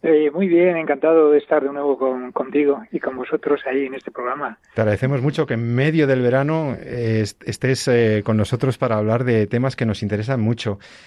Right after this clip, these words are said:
Speaker 2: eh, querido maestro, querido amigo. Pues estoy aquí con la doctora Elena Postigo, que, mm, hemos estado explicando un poquito, más o menos, eh, así,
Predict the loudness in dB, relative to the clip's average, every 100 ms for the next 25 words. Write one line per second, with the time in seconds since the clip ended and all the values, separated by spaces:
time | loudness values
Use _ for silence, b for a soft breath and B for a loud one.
0 | B B -2 0 0 -2 -2 -4 -6 -2
1 | 2 2 2 0 -2 -4 0 0 2 0
2 | -2 -8 B B B B -2 0 2 2
3 | 0 -4 -6 0 0 0 0 0 2 0
4 | -2 -4 -4 -2 -2 0 0 2 2 0
5 | -4 -2 -2 -2 -8 B B B -4 0
6 | 2 4 2 0 -6 -10 -14 -10 -6 -4
7 | -4 -2 0 2 0 -2 -6 -2 -2 -2
8 | -4 -6 -4 0 0 -2 -2 0 0 -2
9 | -4 -4 -4 -4 -4 -4